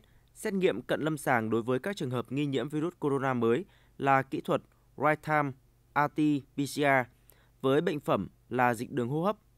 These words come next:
đờm, dịch nội khí quản được thu thập bằng tăm bông và bảo quản trong môi trường phù hợp.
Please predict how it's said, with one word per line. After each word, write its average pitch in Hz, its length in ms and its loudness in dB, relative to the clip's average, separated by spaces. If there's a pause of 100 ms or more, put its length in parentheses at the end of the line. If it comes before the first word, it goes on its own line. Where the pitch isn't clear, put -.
đờm, 120 300 0 (220)
dịch 135 200 -6
nội 135 160 -2
khí 151 120 -6
quản 113 340 0 (100)
được 120 280 -6
thu 160 120 -6
thập 135 240 -4 (140)
bằng 113 220 -4
tăm 147 240 -4
bông 151 220 0 (360)
và 127 240 2
bảo 110 180 0
quản 98 260 0
trong 139 180 -8
môi 139 100 -2
trường 123 200 -6
phù 110 160 -8
hợp. 104 180 -2